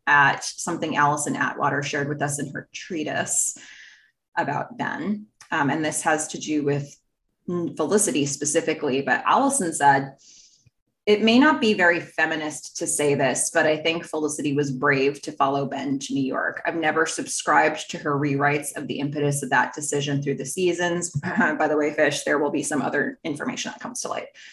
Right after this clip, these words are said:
Um, Allison continues, "I think she had an intuition about her destiny and she confidently followed it.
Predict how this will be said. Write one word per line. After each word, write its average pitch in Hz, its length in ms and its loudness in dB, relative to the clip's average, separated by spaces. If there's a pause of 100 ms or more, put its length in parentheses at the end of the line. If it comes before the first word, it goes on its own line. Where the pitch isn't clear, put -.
(140)
Um, 151 400 4 (460)
Allison 190 340 6
continues, 170 680 0 (460)
"I 202 60 4
think 240 240 4
she 247 160 4
had 214 200 8
an 190 100 2
intuition 170 580 0
about 156 180 4
her 151 60 2
destiny 185 500 -4
and 170 100 -2
she - 140 -6
confidently 208 720 2
followed 175 300 6
it. - 200 -4